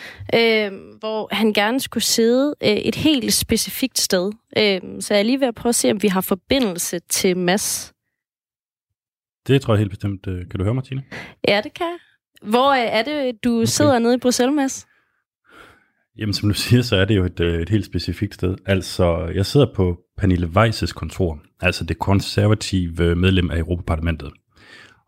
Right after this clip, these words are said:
Speaker 2: Og, øh, hvad skal man sige, her har jeg fået lov til at sende fra i dag, øhm, og det betyder så samtidig, at jeg ligesom har smidt Pernille Weiss ud, øh, så jeg har arbejdsro selvfølgelig.
Speaker 1: <laughs>
Speaker 2: Men, øh, men hun kommer ind lidt senere i, øh, i programmet her, hvor vi skal, hvor vi skal tale med hende.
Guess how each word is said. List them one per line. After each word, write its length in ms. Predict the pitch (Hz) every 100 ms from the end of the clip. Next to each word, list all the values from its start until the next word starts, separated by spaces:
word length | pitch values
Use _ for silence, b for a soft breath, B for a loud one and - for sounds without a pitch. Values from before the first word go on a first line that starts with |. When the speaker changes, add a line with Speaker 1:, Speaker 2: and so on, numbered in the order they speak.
| _
Speaker 2:
Og, 640 | 101 92 87 82 87 85 82
øh, 340 | 76 - - - _ - _ -
hvad 120 | 107
skal 140 | -
man 100 | 98
sige, 380 | 90 98 98 98 -
her 120 | 127
har 80 | 110
jeg 120 | 98
fået 140 | 90
lov 120 | 92
til 120 | 107 92
at 60 |
sende 260 | - 98 131
fra 160 | -
i 60 | 92
dag, 260 | 98 95 95 -
øhm, 600 | 101 95 90 87 85 85 - b b -
og 60 |
det 80 | 104
betyder 260 | 104 113 85
så 100 | 90
samtidig, 380 | 95 104 104
at 100 | 80
jeg 80 | 85
ligesom 200 | 92 98
har 220 | 87 80
smidt 260 | 80 85 82
Pernille 260 | - 82 82
Weiss 220 | 92 -
ud, 260 | 110 131 87
øh, 180 | 90
så 140 | 87 87
jeg 60 |
har 160 | 85 92
arbejdsro 340 | 110 107 104
selvfølgelig. 380 | 98 90 101 107 233 B B
Speaker 1:
<laughs> 200 | B B
Speaker 2:
Men, 240 | 107 107
øh, 180 | 104 98
men 80 | 98
hun 100 | 113
kommer 200 | 120 117
ind 140 | 131 107
lidt 140 | 101
senere 340 | 107 107 107
i, 240 | 85 90 82
øh, 100 | 82
i 40 |
programmet 340 | 85 90 95 85
her, 160 | 90
hvor 140 | 82 85
vi 100 | 82
skal, 360 | - 85 82
hvor 120 | 85
vi 60 | 90
skal 140 | -
tale 200 | 82 92
med 100 | 95
hende. 180 | 87 87